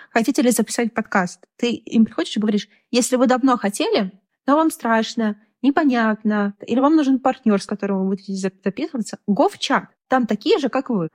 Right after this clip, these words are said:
Может быть, вы даже в своей, э, стране, не знаю, на том же далёком Кипре найдёте соседа с соседней улицы, который захочет записать с вами подкаст, и вы начнёте строить новые комьюнити".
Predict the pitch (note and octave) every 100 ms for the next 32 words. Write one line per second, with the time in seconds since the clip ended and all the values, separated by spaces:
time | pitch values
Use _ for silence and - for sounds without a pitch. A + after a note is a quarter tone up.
0 | _ G#3+ D#4+ D#4+ A#3 D#4 C#4 C#4+ A#3+ D4+
1 | E4+ C4+ B3+ - C4 B3+ B3+ C#4 C#4+ B3
2 | A#3 A3 A3 - C4 A#3 A3+ C4+ E4 C#4
3 | A3+ A3+ A3+ A3 G3+ G3+ G#3 B3 D#4 C4+
4 | G#3+ A#3+ A#3+ C#4 A#3 - E4+ D#4 A#3 B3
5 | G#3+ C#4+ D4 C4+ A3 - - _ - C#4
6 | A#3 - C4+ A#3 G#3 C4+ A3+ D4 D4 B3+
7 | C#4 A#3+ A3+ - G#3+ A3 A3+ A#3 A3+ -
8 | E4+ - G#3+ G#3+ - D4 - B3 B3 -
9 | A#3 - C4 G#3 G3 - _ A#3 A#3+ A#3
10 | - E4 D#4 - A#3 G#3 G#3+ C#4+ D4+ -
11 | A3+ A3 G3 F#3 - G3+